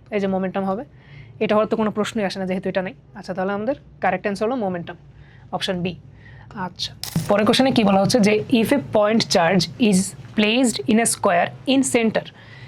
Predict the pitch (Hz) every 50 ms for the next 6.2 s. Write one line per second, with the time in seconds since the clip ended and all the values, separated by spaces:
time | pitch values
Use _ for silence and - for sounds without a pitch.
0 | - - - - - 208 202 233 233 - 262 226 240 233 220 294 277 196 175 175
1 | 180 180 185 196 196 170 160 165 165 156 151 175 - - 233 226 233 240 247 233
2 | 226 - - 196 185 180 170 165 156 - - - - - - - - - - -
3 | - 190 175 202 240 226 170 185 175 175 170 240 247 233 226 302 294 - - -
4 | 196 202 208 - - 196 175 165 160 160 - - - 196 190 - - 247 - -
5 | 202 226 247 262 262 208 - - - 208 214 214 - _ - - 190 170 165 170
6 | 180 202 262